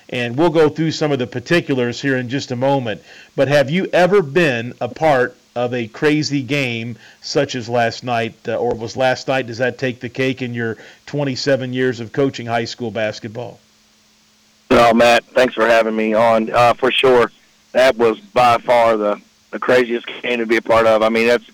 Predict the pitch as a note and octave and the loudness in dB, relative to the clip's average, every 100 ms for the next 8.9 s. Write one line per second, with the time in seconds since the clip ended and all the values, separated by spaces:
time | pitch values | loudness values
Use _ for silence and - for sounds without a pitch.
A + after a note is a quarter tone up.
0 | - _ - C#3 C3 B2 A2 - G#2+ D#3 | -20 _ 0 2 4 2 0 -4 2 2
1 | C#3+ C3 B2+ - C3+ C3 A#2+ A#2 G#2 - | 4 2 0 0 2 4 4 0 -2 -2
2 | G#2 F#2 A2 A#2 G#2 - G#2 F#2 - _ | -2 0 0 0 -2 -2 -2 -4 -10 _
3 | _ _ _ _ _ _ - - E3 F3 | _ _ _ _ _ _ -10 -2 0 0
4 | - F3+ D#3 E3+ D#3+ F3 C#3+ C3 C3 - | 2 2 4 2 4 4 4 2 0 2
5 | E3 E3 - - F3+ F3+ B2+ A#2 A#2 - | 4 2 0 -2 2 2 2 0 -4 -14
6 | - _ C3 A#2 C3 E3+ D#3 A#2+ A2+ D3 | -20 _ -4 -2 2 4 2 0 -6 -2
7 | C#3+ C3+ C3 A#2 - C3+ D#3 D#3 E3 D#3 | 2 4 2 0 -4 -2 -2 -2 0 2
8 | C3 A#2+ A2+ B2+ G#2 A#2 C#3 C3+ B2 | 0 -2 -2 -4 -4 0 2 2 -2